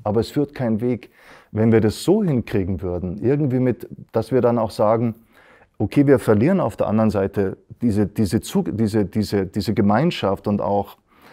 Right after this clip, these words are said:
alles, was damit zusammenhängt und, und, und das ist schade und das ist schlimm und trotzdem führt kein Weg an so einer Trennung vorbei“, dann glaube ich, wäre das was ganz was anderes als dieses,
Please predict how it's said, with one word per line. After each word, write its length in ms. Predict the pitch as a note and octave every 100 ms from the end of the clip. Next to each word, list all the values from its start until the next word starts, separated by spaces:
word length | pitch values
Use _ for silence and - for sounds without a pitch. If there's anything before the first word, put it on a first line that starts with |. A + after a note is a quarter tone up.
| -
alles, 280 | - A#2+ G#2+
was 160 | A2 -
damit 240 | A2 G#2+
zusammenhängt 580 | - G2 G#2+ C#3+ A#2+ G#2
und, 320 | - G#2 -
und, 240 | G#2 G2+ -
und 160 | G2+
das 160 | A2+ -
ist 100 | G2+
schade 360 | - G#2 D3+ C3
und 120 | G#2+
das 140 | G2+
ist 80 | G#2
schlimm 360 | - C#3 D#3 G#2+ - - -
und 160 | A#2
trotzdem 540 | - E3+ - D3 B2 A#2
führt 300 | - D3+ D3+
kein 300 | C3 G#2+ G2+
Weg 400 | C3+ C#3 - _ _ _ _ _ _ _ -
an 140 | A2+
so 80 | A2
einer 200 | A#2 G#2
Trennung 460 | - A2 C#3 C3+ A2
vorbei“, 560 | - G2+ G2 C3+ D3 F#2+ - - - - -
dann 160 | G#2
glaube 260 | G2 G2 C#3+
ich, 120 | -
wäre 120 | G#3
das 200 | D3+ C3+
was 160 | C3+ -
ganz 240 | B2+ D#3+ D#3
was 100 | B2
anderes 340 | C#3 D3 A#2+
als 240 | - A#2+ -
dieses, 500 | B2 B2 B2 -